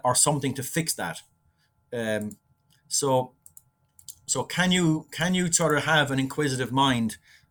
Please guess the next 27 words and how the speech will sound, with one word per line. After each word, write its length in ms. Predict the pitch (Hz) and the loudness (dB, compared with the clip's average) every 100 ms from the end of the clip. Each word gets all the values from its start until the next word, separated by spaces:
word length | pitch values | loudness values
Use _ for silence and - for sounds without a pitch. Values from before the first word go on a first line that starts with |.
| - | -4
or 160 | 117 | 0
a 40 | 120 | 4
learning 380 | 139 147 139 131 | 6 6 4 2
mindset 520 | 135 135 131 123 - | 2 2 0 -2 -4
for 100 | 127 | -4
yourself? 680 | 120 - - 127 - - - _ _ _ _ _ _ | -2 2 2 2 -2 -8 -18 _ _ _ _ _ _
Um, 380 | 120 113 110 107 | -4 -2 -2 -4
so 140 | - 139 | -2 -2
you 80 | 131 | -2
can 120 | 131 | 0
try 180 | 143 147 | 2 2
and 100 | 139 | 0
figure 300 | 160 147 151 | 0 4 4
out 100 | 139 | 4
maybe 200 | 143 135 | 0 0
why 260 | 123 156 | 2 2
things 360 | 147 139 131 127 | 2 -2 0 0
happen 340 | 151 139 127 | 0 -2 -2
or 140 | 120 113 | -2 0
why 180 | 135 135 | 0 0
things 260 | 131 123 | -2 -2
work 220 | 135 131 | 2 2
or 80 | 123 | 2
why 160 | 120 131 | 0 0
things 260 | 120 113 | -2 -6
don't 260 | - 127 - | -2 -2 -2
work. 260 | 110 101 | -4 -6